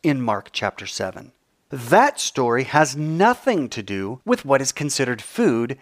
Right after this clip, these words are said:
and what is not, but rather how one contracts ritual defilement. Jesus never changed any law, let alone a fifteen hundred-year-old food law,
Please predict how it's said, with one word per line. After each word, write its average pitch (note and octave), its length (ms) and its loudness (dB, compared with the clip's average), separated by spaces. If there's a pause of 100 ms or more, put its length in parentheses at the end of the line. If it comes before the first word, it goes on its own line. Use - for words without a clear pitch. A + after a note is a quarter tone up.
(160)
and E3+ 240 0
what A#2+ 140 4
is A2 180 -4
not, C3 480 0 (300)
but E3 540 4
rather G#2+ 460 0 (340)
how E3 800 4
one C#3+ 360 4
contracts C#3+ 760 -2 (120)
ritual A#2 580 -4
defilement. A#2+ 1040 -4 (560)
Jesus F#3+ 460 0
never G#3 280 4
changed A3 800 0
any D#4+ 340 6
law, G#2 400 0 (240)
let A#3+ 300 8
alone A#3+ 480 6 (180)
a E3+ 160 6
fifteen B3 840 2
hundred-year-old F#3+ 1200 4
food C#4 300 6
law, C3 340 6